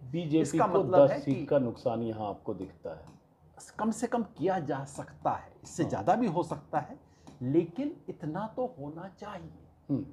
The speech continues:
Speaker 2: मतलब विधानसभा के परफॉर्मेंस को देखने के बाद तो ये जो impression है कि बीजेपी और जेडीएस मिलके कुछ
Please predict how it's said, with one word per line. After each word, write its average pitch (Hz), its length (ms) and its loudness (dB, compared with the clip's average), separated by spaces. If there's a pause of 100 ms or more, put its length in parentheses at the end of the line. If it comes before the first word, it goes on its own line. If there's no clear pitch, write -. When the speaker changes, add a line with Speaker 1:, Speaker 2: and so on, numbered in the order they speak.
(100)
Speaker 2:
मतलब - 300 -4
विधानसभा 170 440 -6
के 196 100 -8
परफॉर्मेंस 113 520 -4
को 120 100 -14
देखने 101 340 -14
के - 120 -16
बाद - 220 -18 (360)
तो 415 60 -8
ये 135 320 -2
जो 277 140 -2
impression 143 580 -4
है 127 120 -8
कि 143 180 -10
बीजेपी 104 640 -6
और 131 60 0
जेडीएस 104 800 -8
मिलके 127 420 -4
कुछ 147 220 -10